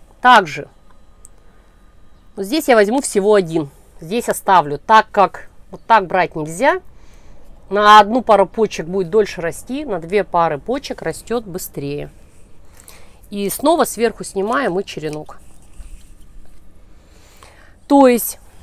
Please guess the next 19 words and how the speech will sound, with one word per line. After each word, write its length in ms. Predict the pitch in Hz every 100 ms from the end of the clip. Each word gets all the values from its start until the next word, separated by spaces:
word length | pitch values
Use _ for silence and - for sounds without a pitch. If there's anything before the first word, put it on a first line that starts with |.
| - - -
я 500 | 220 226 294 285 233
высаживаю 680 | 190 - 233 208 165 156 151
вот 140 | 170
так 200 | - 175
вот 100 | 151
черенки, 680 | - 165 170 175 - 294 392 - - _ - - - - -
и 100 | 233
затем 520 | 247 - - 254 247 - -
их 260 | 330 277
беру 560 | 202 214 220 285 370 403 - -
и 140 | 254
перечеренковываю 1200 | - 254 247 - 226 208 - 294 311 240 214 190
ещё 640 | 208 185 - - 214 254 -
раз 460 | 185 202 190 170 - -
по 160 | 175 170
одному 500 | 165 165 180 220 254 -
разу. 440 | 170 165 156 143 - - - - - - - - - - - - - - - - - -
Вот 280 | 202 240
смотрим. 520 | - 202 175 - -